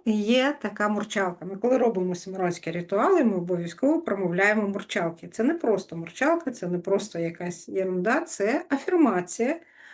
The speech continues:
Просто вона йде в легкій такій формі, інколи трішечки абсурдній формі. І вона віршована. І тому вона сприймається нашим мозком набагато легше.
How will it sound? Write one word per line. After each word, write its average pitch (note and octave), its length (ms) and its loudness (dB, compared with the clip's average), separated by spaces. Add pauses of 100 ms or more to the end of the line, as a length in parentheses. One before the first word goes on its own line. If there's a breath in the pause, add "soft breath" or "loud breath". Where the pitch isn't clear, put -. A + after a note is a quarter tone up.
(140)
Просто F#4+ 340 2
вона C4 260 6
йде A#3 280 0
в G#3+ 40 -2
легкій G#3 400 -2
такій E3+ 420 -6
формі, A#3 640 4 (400 loud breath)
інколи B3+ 360 4
трішечки F3+ 560 -2
абсурдній A#3+ 680 2
формі. F#3+ 640 0 (600 loud breath)
І C4 220 4
вона A3+ 280 6
віршована. F3+ 800 -2 (140)
І G#3 160 -2
тому A#3+ 380 2
вона G#3+ 360 4
сприймається G3 720 -2
нашим F3+ 440 -4
мозком A3 500 -2
набагато G3 600 -2
легше. G#3+ 760 2